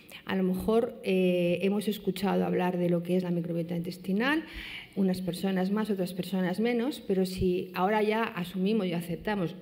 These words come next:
incluso los que no sabían, la gente de la calle, no digo en este foro, obviamente, pero a lo mejor gente de la calle, que tenemos tantísimas bacterias en el intestino, si se pregunta qué hacen,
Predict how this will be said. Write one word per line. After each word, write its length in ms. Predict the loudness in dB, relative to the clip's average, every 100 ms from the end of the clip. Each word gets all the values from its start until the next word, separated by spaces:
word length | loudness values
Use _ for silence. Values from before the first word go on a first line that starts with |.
| -16 -10
incluso 380 | -6 0 2 2
los 160 | 2 0
que 120 | -2
no 120 | -2
sabían, 440 | -2 0 2 0 -4
la 100 | -4
gente 260 | -2 0
de 120 | 0
la 120 | -2 -4
calle, 260 | -4 -2
no 120 | 0
digo 200 | 0 0
en 60 | -2
este 220 | -4 -10
foro, 300 | -4 -2 0
obviamente, 500 | -2 -4 -6 -4 -6
pero 200 | -6 -6
a 200 | -6 -4
lo 60 | -4
mejor 200 | 0 -2
gente 280 | 0 -2 -2
de 100 | -2
la 140 | -2
calle, 220 | 0 0
que 80 | 0
tenemos 340 | -2 -2 -2 -4
tantísimas 640 | -6 -2 0 0 0 0
bacterias 400 | -2 0 0 0
en 80 | -2
el 80 | -2
intestino, 560 | -2 -4 0 0 0 -6 -14 -14 -14 -14 -16 -6
si 140 | -2
se 120 | 0
pregunta 720 | 2 2 2 0 0 -4 -6 -16 -20 -20 -20 -20 -20 -10
qué 160 | 2 2
hacen, 560 | 2 -2 0 0 -4